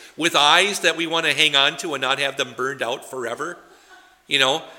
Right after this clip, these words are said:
if the sun were suddenly to come and land on Earth, for one thing, it's m-, much more massive than the Earth. It would squish us and so forth, but you'd be, you'd all, we'd all be blind and so forth.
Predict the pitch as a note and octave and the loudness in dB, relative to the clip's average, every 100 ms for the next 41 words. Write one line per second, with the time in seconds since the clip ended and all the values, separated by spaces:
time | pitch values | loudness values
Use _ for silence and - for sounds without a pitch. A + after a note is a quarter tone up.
0 | - E3+ E3 D3+ - E3+ G3+ F#3+ D#3+ F3+ | -2 -2 0 2 4 4 2 -2 -2 -2
1 | E3+ E3 D3 - F3 E3 B2+ C3 C#3+ D#3 | -2 -4 -6 -6 -6 -6 -2 0 0 0
2 | C#3 B2+ B2 D#3 - - - - _ - | -2 -2 -2 -4 -6 -16 -20 -20 _ -4
3 | C#3+ C#3 D3+ D3+ F3 E3+ B2+ - B2 C3 | 0 2 2 2 0 0 -4 -6 -8 -8
4 | C#3 D3+ - C#3+ C3+ C3+ C3+ - F3 D3+ | -2 -2 -2 -4 0 4 2 2 -6 -6
5 | D3+ D#3 C#3+ E3+ D3+ B2 A#2+ - D3 D3+ | -4 -4 -4 -4 -6 -10 -12 -8 -6 -6
6 | D#3 E3+ - G#2 G#2 D3 C#3 C#3+ C#3+ C#3+ | -8 -10 -12 -14 -14 -12 -10 -10 -10 -12
7 | - A2 - - - _ C#3 C3+ B2 A#2 | -14 -14 -16 -20 -20 _ -12 -10 -10 -16
8 | - C#3+ C#3 A2+ C#3 B2 G#2 A2 G#2 A2+ | -18 -10 -6 -6 -6 -8 -8 -10 -12 -12
9 | A2 A2 G#2+ G2 - A2 - A2 G#2+ | -12 -14 -18 -18 -16 -16 -18 -18 -18